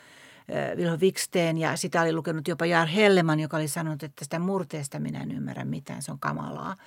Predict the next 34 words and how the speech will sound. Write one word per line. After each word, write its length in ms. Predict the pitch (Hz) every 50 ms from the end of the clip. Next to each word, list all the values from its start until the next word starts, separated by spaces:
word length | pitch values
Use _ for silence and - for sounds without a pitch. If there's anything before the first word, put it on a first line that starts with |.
| - - - - - - - - - - -
Ja 160 | 180 175 160
tota, 420 | 143 - 160 143 - 165 151 151 143 - - - - - - - - - - - - - - - - - - _ - - - - -
ja 160 | - 220 214 190
sen 240 | - 285 285 277
hän 200 | 277 226 220 196
sitten 380 | 180 - 202 - - - 165 -
otti, 500 | - 233 277 277 - - _ _ - 208
se 180 | 185 - - 208
oli 120 | 196 190
hänen 280 | 185 190 185 180 170 165
viimeinen 440 | 220 220 208 196 180 160 156 156
oljenkortensa, 960 | - 190 214 220 220 208 196 185 156 - 180 160 156 - 175 156 143 - 170
niin 200 | 156 156 156 156
kuin 140 | 143 156 156
hän 140 | 160 156 156
on 100 | 151 156
sitten 360 | - 160 147 - - - 156 -
todennut. 420 | - 165 156 160 156 151 156 156 - -
Ja, 180 | 170 156 151 147 - - - - - - - -
ja 100 | 165 160
hän 260 | 156 170 160 165 160
meni, 260 | 165 165 165 165 165 - - - -
meni 220 | 202 202 196 185
sammattiin 800 | - - 254 247 247 233 214 196 - - - - 180 165 165 165
saunalleen 920 | - - 220 220 220 214 202 196 180 180 175 170 170 165 165 160 160 151 143 - - - - - - - - - -
sinne 280 | - - 175 170 165 -
äitinsä 500 | 175 185 190 190 202 190 180 - 190 170
luokse. 540 | 170 170 170 165 160 151 - - 175 156 139 - _ - - - - _ -
Kaikki 300 | - 202 196 190 - 165
kesät 320 | - 165 160 147 151 139 -
hän 160 | 160 151 143
vietti 280 | 160 151 143 - -
aina 260 | 107 160 156 156 151 147
sammatissa. 760 | - - 156 151 151 151 156 147 - 170 - - - 196